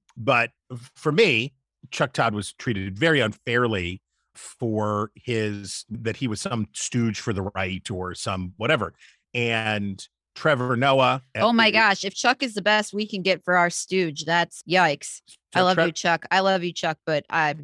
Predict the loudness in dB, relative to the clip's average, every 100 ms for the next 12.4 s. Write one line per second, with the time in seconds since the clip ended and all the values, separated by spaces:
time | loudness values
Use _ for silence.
0 | -10 -4 -4 -2 0 0 -2 -2 0 0
1 | -2 -2 -4 -4 -6 -4 -2 -2 0 -2
2 | -2 -8 -16 _ _ _ _ _ -2 0
3 | -2 -6 -6 -6 -8 -10 -12 -12 _ _
4 | _ _ -12 -10 -12 _ _ -8 0 0
5 | 0 _ _ -10 0 2 4 2 4 2
6 | 2 -2 0 2 2 2 0 0 -2 0
7 | 4 6 4 4 0 -4 _ _ _ _
8 | 0 2 2 2 4 4 4 4 4 2
9 | -6 _ _ _ _ -12 -4 -4 -2 -2
10 | 2 2 2 0 -2 -2 -2 -4 -6 -6
11 | -6 -6 -12 -20 _ -2 4 4 4 4
12 | 2 0 -4